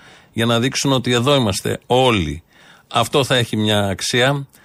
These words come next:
Αυτό δεν το θέλει καμία κυβέρνηση από αυτές που κυβερνούν, κυρίως αυτή εδώ η τρέχουσα.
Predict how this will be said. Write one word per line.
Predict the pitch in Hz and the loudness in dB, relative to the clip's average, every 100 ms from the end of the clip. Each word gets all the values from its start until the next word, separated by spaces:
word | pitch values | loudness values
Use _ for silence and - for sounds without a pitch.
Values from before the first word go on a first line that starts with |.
| - - - | -20 -18 -4
Αυτό | 117 - 165 151 | -4 0 2 2
δεν | 131 143 | 2 0
το | 131 | -2
θέλει | 107 131 123 | -2 0 0
καμία | - 135 120 127 110 | -2 0 2 0 0
κυβέρνηση | 113 101 107 95 - 147 170 180 | 0 0 0 0 -2 0 -2 -4
από | - 95 | -6 -2
αυτές | 104 - 101 - | -2 0 -2 -2
που | 101 95 | -2 -2
κυβερνούν, | 104 104 98 110 104 | 0 0 2 0 -2
κυρίως | - 113 110 | -2 0 0
αυτή | 104 - 120 | -2 -2 0
εδώ | 104 107 101 | 2 2 2
η | 98 | 0
τρέχουσα. | 90 123 113 - 101 143 165 | 0 0 0 -2 -2 -2 -2